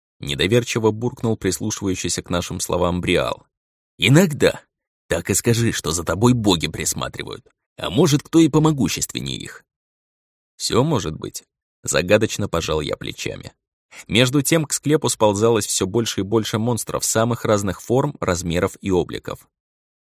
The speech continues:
Ох, и кого там только не было. Я заметил уже знакомые мне комки слизи. Как их там? Куулсаары, кажется. И многолапых костяных пауков,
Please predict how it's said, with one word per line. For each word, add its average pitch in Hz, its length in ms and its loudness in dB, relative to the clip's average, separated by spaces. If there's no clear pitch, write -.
Ох, 185 380 4
и 107 60 2
кого 202 340 6
там 160 240 6
только 143 400 4
не 101 280 4
было. 69 400 -4
Я 95 260 4
заметил 165 440 0
уже 123 200 2
знакомые 113 480 0
мне 107 220 2
комки 101 320 0
слизи. - 500 -6
Как 139 180 -2
их 110 140 -4
там? 92 320 -4
Куулсаары, 131 800 2
кажется. - 580 -8
И 78 80 -4
многолапых 101 580 4
костяных - 460 -6
пауков, 95 520 -4